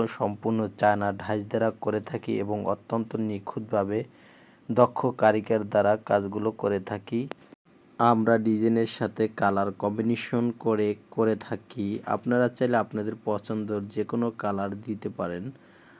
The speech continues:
আমাদের এই কাজগুলো কালারের মাধ্যমে খুব চমৎকার করে ফুটিয়ে তুলি। আমরা আমাদের কাজগুলো মিনিমাম তিরিশ বছর গ্যারান্টি দিয়ে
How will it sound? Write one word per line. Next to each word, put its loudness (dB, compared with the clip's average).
আমাদের 2
এই 6
কাজগুলো 2
কালারের 8
মাধ্যমে 4
খুব -2
চমৎকার 4
করে 0
ফুটিয়ে 2
তুলি। -2
আমরা 6
আমাদের 0
কাজগুলো 0
মিনিমাম 4
তিরিশ 2
বছর -4
গ্যারান্টি -2
দিয়ে 0